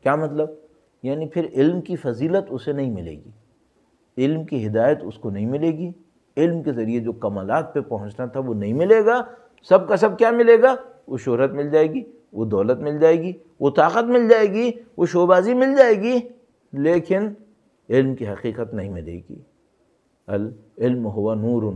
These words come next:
یقذفہ اللہ علی قلب من یشاء۔ کاش نصیب ہو جائے، کاش نصیب ہو جائے کہ مولا چھٹے سرکار نے ارشاد فرمایا اس روایت عنوان بصری کے اندر، فرمایا کہ العلم نورٌ یقذفہ اللہ علی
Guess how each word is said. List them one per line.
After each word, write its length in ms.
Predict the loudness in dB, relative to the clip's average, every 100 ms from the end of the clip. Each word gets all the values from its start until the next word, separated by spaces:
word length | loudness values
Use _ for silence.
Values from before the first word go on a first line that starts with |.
| -10 _ -4
یقذفہ 480 | -2 -2 -6 -6 -6
اللہ 500 | -6 -2 2 2 2 -2 -6
علی 220 | -6 -8 -4
قلب 240 | -4 -2 -6
من 160 | -8 -12
یشاء۔ 360 | -16 -20 -20 -20 _ _ _
کاش 280 | -8 -8 -10
نصیب 380 | -14 -12 -14 -14
ہو 100 | -14
جائے، 180 | -18 -20 _ _ _ _ _ _ _ _
کاش 280 | -6 -4 -6
نصیب 300 | -10 -10 -12
ہو 80 | -14
جائے 220 | -20 -20 _ _ _ _ _ -8
کہ 40 | -4
مولا 320 | -2 -2 -4 -8 _ _ -6
چھٹے 200 | 0 0
سرکار 380 | 0 -2 0 0
نے 140 | -2
ارشاد 260 | -6 -4 -6 -6
فرمایا 400 | -6 -6 -6 -8 -16 _ _ -12
اس 100 | -12 -10 -4
روایت 380 | 2 4 2 -2
عنوان 420 | -6 -4 -4 -2
بصری 400 | -4 -2 0 0
کے 120 | -2 -4
اندر، 260 | -4 -8 -12 _ _ -8
فرمایا 320 | -4 0 0 0
کہ 220 | -6 -10 -12 _
العلم 480 | -8 -6 -4 -4 -4 -2
نورٌ 260 | 4 8 8 8 2 -10 -2
یقذفہ 640 | 0 0 -2 -8 -6 -6
اللہ 600 | -6 -6 0 2 2 0 -6
علی 260 | -6 -4